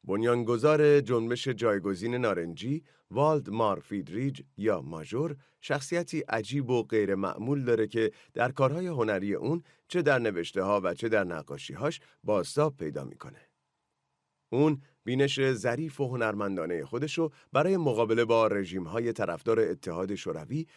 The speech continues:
به خدمت گرفت. ماژور به طیف وسیعی از شهروندان روش کم هزینه خودشو برای مخالفت با رژیم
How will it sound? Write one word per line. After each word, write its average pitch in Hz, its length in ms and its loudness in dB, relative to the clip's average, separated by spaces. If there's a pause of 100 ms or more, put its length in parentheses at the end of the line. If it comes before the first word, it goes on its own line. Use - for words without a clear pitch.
(120)
به 92 100 -4
خدمت 113 460 -6
گرفت. - 460 -18 (500)
ماژور 117 500 2 (260)
به 107 240 6
طیف 135 340 0 (160)
وسیعی 135 580 -4
از 110 220 -4
شهروندان 90 840 -2 (400)
روش 101 380 -2
کم 104 400 0
هزینه 92 560 -4
خودشو 120 520 -4 (240)
برای 160 340 2
مخالفت 110 840 0
با 110 140 2
رژیم 85 520 -6